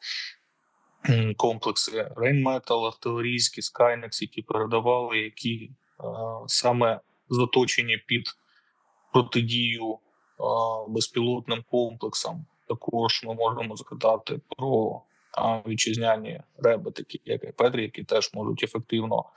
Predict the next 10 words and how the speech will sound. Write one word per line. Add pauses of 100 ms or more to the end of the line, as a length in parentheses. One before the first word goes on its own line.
(580)
а, (140)
давати
завади (100)
для, (640)
а,
ворожих
безпілотників. (360)
Тобто
це
все,